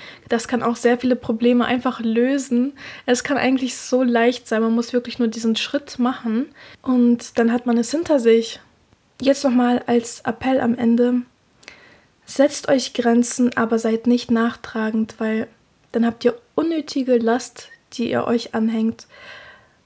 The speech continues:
Setzt lieber eine Grenze, verabschiedet euch von diesem Menschen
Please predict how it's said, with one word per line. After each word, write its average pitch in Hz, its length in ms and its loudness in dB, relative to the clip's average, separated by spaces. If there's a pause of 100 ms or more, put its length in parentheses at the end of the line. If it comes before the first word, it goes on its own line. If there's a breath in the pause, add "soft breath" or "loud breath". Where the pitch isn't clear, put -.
(500)
Setzt - 360 0
lieber 240 180 2
eine 226 220 2
Grenze, 233 460 -2
verabschiedet 285 640 -4
euch 247 160 -2
von 247 160 0
diesem 240 240 0
Menschen 226 640 0